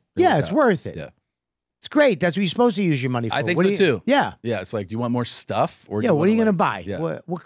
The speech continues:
Speaker 2: what are you gonna buy? Another, what kind of car you have?
Speaker 1: Which, what, what kind?
Speaker 2: You have cars?
Speaker 1: Yeah, I
Speaker 2: How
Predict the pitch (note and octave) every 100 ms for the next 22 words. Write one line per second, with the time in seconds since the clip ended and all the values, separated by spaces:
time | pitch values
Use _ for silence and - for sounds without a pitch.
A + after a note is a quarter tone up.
0 | - F#3+ E3+ C#3+ D3 C3 C3+ A#2+ B2+ B2+
1 | B2+ B2 C3 D#3 C3 A2 G2 F2+ E2+ D#2
2 | - - F#2+ G2 - F2+ D#2 - F#2 G2+
3 | - F2 D#2+ C3+ E3 B2+ E3 G3+ G3+ -
4 | - E2+ D#2+